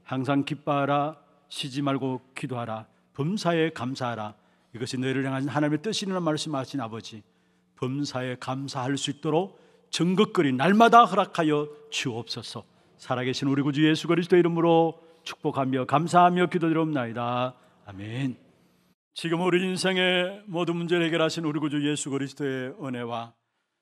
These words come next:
하나님 아버지의 말로 닿을 수 없는 사랑하심과 성령님의 역사하심이, 감사가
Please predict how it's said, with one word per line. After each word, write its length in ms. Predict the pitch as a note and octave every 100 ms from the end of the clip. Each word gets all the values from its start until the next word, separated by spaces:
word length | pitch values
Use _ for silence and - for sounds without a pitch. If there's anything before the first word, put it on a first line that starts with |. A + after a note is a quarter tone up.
| _ _
하나님 420 | - F3 F3+ F#3+
아버지의 580 | G3 F#3+ G3 D#3 G3+ G3
말로 360 | F#3 F3+ F#3
닿을 240 | F3+ E3 D#3+
수 140 | E3
없는 180 | D#3 D#3
사랑하심과 640 | D3 C#3+ C3+ C3 C3+ C3 B2+
성령님의 840 | - F3+ F#3 G3+ F#3+ G3 G3 G3+ G3 _ _ _ _ -
역사하심이, 800 | C#3 - C3 A#2+ - G#2 G#2 G2 _ _ _ _ _ _ _
감사가 880 | - C#3+ D#3 D3 D3 D3 C#3 C#3 C#3